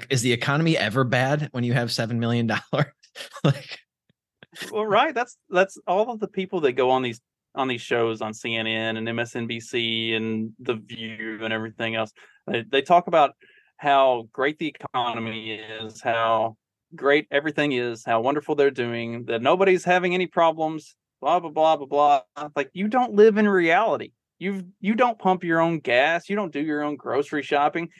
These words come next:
Speaker 2: And if you do any of those things, you don't, you don't have to look at prices. You're not carrying coupons to the store. Like, you just go and get the most expensive thing that they have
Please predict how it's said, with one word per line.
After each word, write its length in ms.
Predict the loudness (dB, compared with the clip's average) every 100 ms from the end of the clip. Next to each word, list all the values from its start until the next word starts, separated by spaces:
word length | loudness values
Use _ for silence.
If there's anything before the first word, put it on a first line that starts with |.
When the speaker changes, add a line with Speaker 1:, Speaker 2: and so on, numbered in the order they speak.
| -2
Speaker 2:
And 140 | 0
if 140 | 2
you 100 | 0
do 260 | 2 2 2 0
any 200 | 2 2
of 100 | 2
those 220 | 0 0
things, 360 | -2 -4 -4 -10 _
you 140 | -8 0
don't, 420 | 4 4 2 -10 _
you 160 | -6 0
don't 200 | 0 2
have 200 | 0 0
to 80 | -6
look 300 | -4 -6 -4
at 100 | -4
prices. 540 | 0 0 0 -4 -4
You're 100 | -2
not 200 | 0 0
carrying 320 | -2 -2 -4
coupons 500 | -6 -8 0 2 2 0
to 60 |
the 120 | -2
store. 440 | -2 0 4 6 6
Like, 220 | 2 -2 -8 -20 -14
you 100 | -10
just 260 | -10 -2
go 280 | 2 4 4
and 100 | 0
get 200 | 0 -2 -4 -6
the 80 |
most 260 | -2 -2 -2
expensive 500 | -10 -6 -4 -2 -4
thing 240 | -2 0
that 140 | 0 -2
they 140 | 0
have 340 | 2 2 0